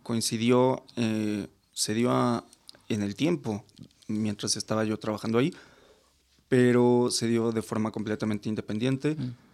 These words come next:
Speaker 1: De hecho, eh, fue una autopublicación con el sello de mi alma mater, mi universidad, que es Casa Lam, ¿no? Em,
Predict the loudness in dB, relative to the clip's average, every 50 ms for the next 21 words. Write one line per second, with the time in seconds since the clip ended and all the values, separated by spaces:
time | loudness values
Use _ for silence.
0 | _ _ _ _ _ _ _ _ _ _ _ _ _ _ _ _ _ _ 0 6
1 | 8 8 8 8 6 4 4 6 6 6 4 2 2 2 4 6 6 6 6 4
2 | 4 4 2 0 -2 -4 -6 -10 -6 0 2 2 4 4 4 2 2 0 -2 -6
3 | _ _ _ _ _ _ _ _ _ _ _ _ _ _ _ _ _ _ 2 4
4 | 4 4 4 2 0 2 2 2 2 2 2 0 0 2 2 2 4 6 6 6
5 | 6 4 0 -2 -8 _ _ _ _ -6 0 2 2 4 4 4 4 4 4 4
6 | 4 2 0 0 0 0 0 0 0 0 0 2 2 4 4 4 4 4 4 2
7 | 0 0 -2 -2 -2 -2 -2 -2 -2 0 0 2 2 0 0 0 -2 -2 0 0
8 | -2 -2 -4 -4 -4 -4 -4 -4 -4 -4 -4 -6 -8 -8 -6 -4 -4 -2 0 0
9 | 2 2 0 0 -4 -8 _ _ -10 -6 -6 -6 -6 -6 -10 -16 -20 _ _ _
10 | _ _ _ _ _ _ 2 4 4 6 4 4 2 2 0 0